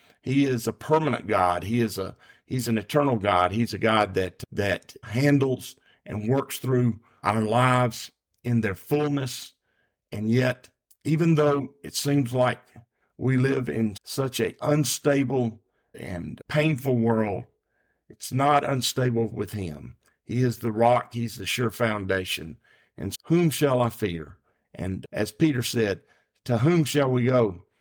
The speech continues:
And where shall we go? Because you have the words of life." Jesus has that for us. And as we get started this week, I want you to see that the inside of this tabernacle, this place to meet with God, it goes all the way back to Genesis. It's a picture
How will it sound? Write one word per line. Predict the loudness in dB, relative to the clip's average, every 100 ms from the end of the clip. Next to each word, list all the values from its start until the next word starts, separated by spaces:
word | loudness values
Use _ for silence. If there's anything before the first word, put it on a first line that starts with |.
| _ -6
And | -2 2
where | 2 2
shall | 2 0
we | 0 -2
go? | -2 -4
Because | -6 -6 -6 -6 -2
you | 2
have | 2 0
the | 0
words | 0 -2 -6
of | -4
life." | -2 0 -2 -10 _ _
Jesus | -6 -4 -4 -8 -6
has | -6 -4
that | -6 -6
for | -8 -6
us. | -6 -10 -20 _ _ _ -12
And | -10 -6
as | -4 -2
we | 0
get | 0
started | -4 0 2 2 0
this | -4 0
week, | 2 2 -2 _ _ _ _
I | 0
want | 0 0
you | -4
to |
see | -2 2 2
that | 2 -2 -2
the | -8 -2
inside | 0 0 2 4 4
of | 0 -2
this | -6 0
tabernacle, | 0 2 2 2 2 -2 -10 -12 _ _
this | -8 -6
place | 0 2 2
to | -2
meet | -2 -2
with | -6 0
God, | 2 2 0 -4 _ _ _ _
it | -8 -2
goes | 0 2
all | 4 4 4
the | 4
way | 2
back | 2 0 0
to | -6
Genesis. | 0 0 0 -6 -6 -8 -8
It's | -2 -2
a |
picture | 0 -2 -2 0 2